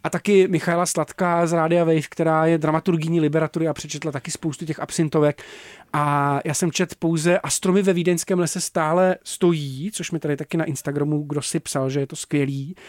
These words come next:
A podle mě to je úžasná knížka a to jsem se zařekl, že si už nikdy nepřečtu nic o druhé světové válce, že je to prostě téma, který, který český spisovatelé hlavně zneužili. A, eh,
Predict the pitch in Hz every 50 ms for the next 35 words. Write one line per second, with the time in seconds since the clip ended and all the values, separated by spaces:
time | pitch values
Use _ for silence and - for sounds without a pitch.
0 | - - - - - _ _ _ - 156 156 156 151 - 156 160 165 165 156 -
1 | 185 190 - 170 156 170 - - 190 170 165 - 180 165 - - 165 156 170 151
2 | - - 185 175 - - - - 190 180 170 160 151 160 175 165 156 185 180 -
3 | - 165 160 151 156 147 - - - 233 175 - - 196 196 196 185 175 180 196
4 | 180 170 - 190 170 - - 196 185 175 - - 190 170 165 170 160 - 170 170
5 | 185 185 180 180 165 156 156 - 151 156 143 175 160 - 151 - - 175 - -
6 | 165 156 160 151 - - 156 156 151 156 - - 160 - - 156 156 160 156 -
7 | - - - - - - - - - 196 - - 156 131 - 151 139 127 139 127
8 | 127 123 127 131 135 143 139 147 165 170 160 160 180 151 131 135 147 135 123 131
9 | - - _ - - - - - - - - _ - - 156 156 160 165 165 165
10 | 170 - - 170 170 165 160 160 160